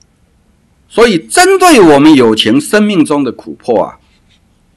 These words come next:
我们只有从生命中去观察它。因为这样子，佛陀就是这样子去观察的，他才揭开了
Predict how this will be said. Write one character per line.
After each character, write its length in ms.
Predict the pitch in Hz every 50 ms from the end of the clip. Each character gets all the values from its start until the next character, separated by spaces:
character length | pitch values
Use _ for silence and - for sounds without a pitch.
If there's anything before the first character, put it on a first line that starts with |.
| _ _ -
我 140 | 95 95
们 260 | 95 101 104 113 113 113
只 240 | 113 - 104 131
有 160 | 139 113 92 -
从 240 | - - 78 92
生 240 | 95 - - 123 123
命 200 | 127 127 113 98
中 200 | - 95 92 95
去 120 | - - 85
观 280 | - - 90 90 90
察 220 | - - - - -
它。 160 | _ _ _ _ _ _ _ _ _ _ _ _ _ _ _ _ _ _ _ _ _ _ _ _ _ _ _ _ _ _ _ _ _ _ _ _ _ _ _ _ _ _ _ _ _ _ _ _ _ _
因 200 | - 370 381 392
为 120 | 381 320
这 360 | 226 - - 370 392 415 415 381
样 120 | 320 208
子， 320 | - - 127 107 95 - - _ _ _ _ _ _ _ _
佛 200 | - - - 214
陀 180 | 214 - 113
就 140 | 113 123 143
是 160 | 120 - 120
这 140 | 107 - 127
样 200 | 131 143 131 113
子 140 | 98 - 82
去 160 | 80 - 104
观 260 | - - 101 98 104
察 280 | 104 104 - - - -
的， 100 | _ _ _ _ _ _ _
他 160 | - - 131
才 160 | - - 95 101
揭 320 | - - - 87 87 98
开 280 | 104 - - 101 101 95
了 160 | 92 80 -